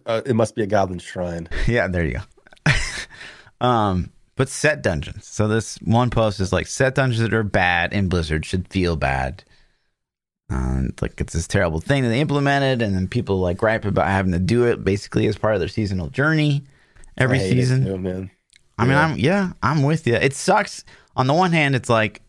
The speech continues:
Speaker 2: content they actually have in the game, so it's like, well, like, it is kind of a hurdle that you have to do
Speaker 1: It just
Speaker 2: as
Speaker 1: missed
Speaker 2: part
Speaker 1: the
Speaker 2: of your
Speaker 1: mark
Speaker 2: journey.
Speaker 1: so bad,
Speaker 2: <laughs> It did.
Speaker 1: I feel like.
Speaker 2: <laughs>
Speaker 1: You
Speaker 2: But,
Speaker 1: know?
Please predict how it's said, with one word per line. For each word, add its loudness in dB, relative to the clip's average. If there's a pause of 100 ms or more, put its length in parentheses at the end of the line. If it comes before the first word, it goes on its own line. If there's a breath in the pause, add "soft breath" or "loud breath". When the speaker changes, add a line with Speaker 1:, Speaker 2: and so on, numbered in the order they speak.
Speaker 2:
content 0
they 2
actually 0
have 2
in 0
the 0
game, 0
so -4
it's -4
like, -2
well, 2 (920)
like, 0
it 2
is 2
kind 2
of -2
a 0
hurdle 2 (160)
that 2
you 2
have 0
to -2
do 2
Speaker 1:
It 2
just 2
Speaker 2:
as -18
Speaker 1:
missed 0
Speaker 2:
part 0
Speaker 1:
the 0
Speaker 2:
of 2
your 4
Speaker 1:
mark 4
Speaker 2:
journey. -4
Speaker 1:
so 4
bad, -2
Speaker 2:
<laughs> -10
It -2
did. 2
Speaker 1:
I 0
feel 0
like. 0
Speaker 2:
<laughs> -16 (520 loud breath)
Speaker 1:
You 4
Speaker 2:
But, 6
Speaker 1:
know? 2